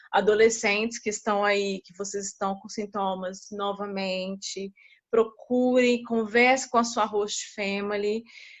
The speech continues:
É, caso vocês tenham vergonha, <laughs> alguma coisa, no final dessa palestra, dessa conversa, eu vou deixar meu e-mail. Se alguém quiser me mandar e-mail, conversar comigo também pelo Face, ó, Instagram, enfim, tô à disposição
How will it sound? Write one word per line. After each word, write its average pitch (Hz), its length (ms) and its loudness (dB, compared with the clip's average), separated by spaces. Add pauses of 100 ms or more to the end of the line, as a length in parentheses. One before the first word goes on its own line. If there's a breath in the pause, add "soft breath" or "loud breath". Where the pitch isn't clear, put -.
(160)
É, 208 340 8
caso 226 600 4
vocês 208 420 -4
tenham 190 380 2
vergonha, 208 480 6
<laughs> - 20 8
alguma 220 440 4
coisa, 202 500 4
no 214 160 0
final 202 400 4
dessa 202 300 -2
palestra, 190 500 0
dessa 190 320 -8
conversa, 190 480 0 (320 soft breath)
eu 190 80 -10
vou 202 140 -2
deixar 202 320 0
meu 185 140 -4
e-mail. 220 500 2
Se 233 100 -6
alguém 196 240 -6
quiser 196 300 -8
me 196 100 -4
mandar 185 320 -2
e-mail, 202 580 0
conversar 190 500 -10
comigo 190 420 -10
também 180 380 -2
pelo 170 500 -12 (300)
Face, 180 800 -6
ó, 165 340 -2
Instagram, 180 680 -4
enfim, 220 460 -12 (200)
tô 196 80 -2
à 190 120 -2
disposição 190 640 -10